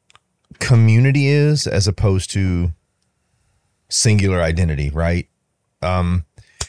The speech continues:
you know, it's funny. I was, I was talking with my friend Amanda today. I working with jewelry, and I work with her, and, uh, Amanda and I were talking,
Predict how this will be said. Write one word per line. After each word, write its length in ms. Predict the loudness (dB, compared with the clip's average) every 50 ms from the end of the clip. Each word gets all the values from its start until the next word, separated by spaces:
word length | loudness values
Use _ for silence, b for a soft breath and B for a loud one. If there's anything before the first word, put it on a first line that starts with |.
| B B B B
you 100 | 2 4
know, 140 | 4 6 4
it's 120 | 4 2
funny. 420 | 2 2 2 4 4 2 2 0 -2 _ _ -20 _ _ _ _ _ -4
I 80 | -2 -2
was, 160 | 0 0 -2
I 160 | -2 -2 0
was 120 | -2 0
talking 380 | 2 2 2 2 2 2 0 2
with 160 | 0 0 0
my 120 | -2 -2 -2
friend 240 | 0 0 2 2
Amanda 340 | 2 2 2 2 2 0 -2
today. 460 | -2 -2 -2 -2 -2 -2 -2 -4 -6 _ _ b b b _ _ _ -6
I 100 | -4 -2
working 320 | 0 -2 -2 -2 -2 -2
with 140 | -2 -2 -2
jewelry, 500 | 0 0 2 2 2 0 0 -2 -4 -6 _ _ _ _ _ -20 _ _ _ -6
and 420 | -2 0 2 2 2 2 0 -2 B B B B B B B B -4
I 60 | -4
work 240 | -2 -2 -2 -2 -2
with 120 | -2 0
her, 380 | 2 2 2 2 0 -2 -6 _ _ _ _ _ _ _ _ _ _ _ _ _ -4
and, 340 | 0 2 2 2 2 2
uh, 320 | 2 0 0 0 0 -2 -4 -6 _ _ _ _ _ -4
Amanda 340 | -2 0 2 2 2 2
and 100 | 2 2
I 100 | 2 0
were 80 | 0 0
talking, 540 | 0 2 2 2 2 0 -2 -4 -10 -10